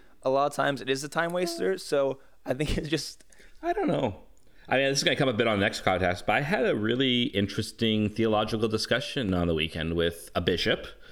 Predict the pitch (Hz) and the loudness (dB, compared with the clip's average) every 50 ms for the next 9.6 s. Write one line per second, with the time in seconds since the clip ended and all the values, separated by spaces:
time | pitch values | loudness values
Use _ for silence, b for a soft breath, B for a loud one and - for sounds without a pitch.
0 | B B B B B B B B B 101 104 131 123 127 147 180 185 143 120 113 | B B B B B B B B B -8 -2 0 2 2 2 2 2 2 2 0
1 | 113 113 110 110 110 117 - - - 110 107 107 110 107 101 - - 113 110 101 | 0 0 -2 -2 -4 -6 -4 -2 0 2 2 2 2 2 0 2 2 2 4 4
2 | 104 117 117 110 113 - 110 98 90 90 87 90 87 - 90 101 131 143 - - | 4 4 4 4 4 4 2 2 4 4 2 2 2 2 0 0 0 -2 0 0
3 | 95 90 90 87 - - - - 98 - 101 - - - 90 85 104 - - - | 2 2 2 0 -2 -2 -4 -4 -2 -2 -2 -4 -4 -4 -2 -2 -2 -2 -4 -2
4 | - 123 123 131 123 - - - - - - - - 113 117 117 120 131 175 156 | -2 0 0 0 -2 -4 -10 -20 -20 -20 -4 0 0 2 2 2 2 0 0 -2
5 | - - - 123 113 113 120 127 113 - - - 101 101 110 110 - - 127 117 | -4 -2 0 0 2 2 0 0 -4 -6 -4 -2 0 0 0 -2 -2 0 0 2
6 | 113 120 117 B B B B B B - 101 101 104 110 104 - - 104 98 98 | 2 0 0 B B B B B B 0 0 2 2 2 0 0 0 2 2 2
7 | 101 92 - 101 95 90 - 95 - - - 92 104 110 - - 98 82 82 113 | 2 0 0 -2 0 0 0 -2 -2 0 0 0 0 -2 -4 -4 -2 -2 -2 -4
8 | 143 B B B B B B B B B B - - 95 101 92 92 95 - - | -6 B B B B B B B B B B -8 -2 0 2 2 2 2 0 -4
9 | - - - - 110 113 110 - - - - | -8 -6 -2 0 0 0 -2 -6 -12 -18 -20